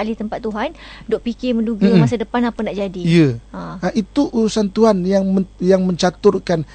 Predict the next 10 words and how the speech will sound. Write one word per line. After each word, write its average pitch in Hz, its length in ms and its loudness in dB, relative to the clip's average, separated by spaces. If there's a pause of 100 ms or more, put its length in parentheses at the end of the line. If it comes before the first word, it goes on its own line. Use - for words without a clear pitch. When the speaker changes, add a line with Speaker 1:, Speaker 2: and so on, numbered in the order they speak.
Speaker 2:
hasil 175 720 4
Speaker 1:
Ya. 233 240 0
Speaker 2:
apa 220 160 2
yang 190 160 4
kita 180 160 -2
usahakan. 143 480 -4
Speaker 1:
Ha, 180 80 -10
ha. 175 160 -10 (320)
Speaker 2:
Kita 330 320 0
manusia 330 480 2